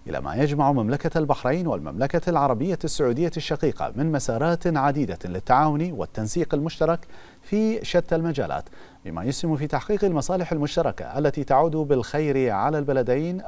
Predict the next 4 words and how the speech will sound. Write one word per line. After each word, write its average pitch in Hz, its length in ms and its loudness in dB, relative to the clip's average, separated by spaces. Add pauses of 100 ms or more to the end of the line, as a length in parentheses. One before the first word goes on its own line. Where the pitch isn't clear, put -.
والش-، 151 540 -2
البلدين 123 600 0
الشقيقين 127 720 0
وأبنائهما، 90 760 -2